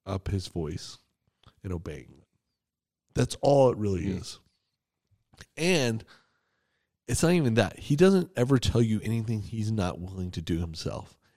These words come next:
Speaker 1: He's not a self-help dude. I can't, I can't tell you how many self-help people probably have the worst.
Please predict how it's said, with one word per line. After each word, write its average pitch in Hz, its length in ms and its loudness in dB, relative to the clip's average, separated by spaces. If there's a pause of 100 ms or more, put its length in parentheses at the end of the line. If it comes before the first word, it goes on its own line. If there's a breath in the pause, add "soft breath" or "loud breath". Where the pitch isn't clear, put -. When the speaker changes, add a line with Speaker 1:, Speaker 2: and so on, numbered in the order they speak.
Speaker 1:
He's 131 280 0
not 131 200 2
a 120 80 4
self-help 101 500 2
dude. - 300 -8 (800)
I 123 160 2
can't, 127 280 0 (160)
I 117 120 2
can't 131 260 0
tell 120 120 4
you 104 140 6
how 101 100 6
many 92 420 2
self-help 92 540 0 (160)
people 90 340 2
probably 92 340 4
have 85 200 0
the 87 80 -4
worst. 82 500 -4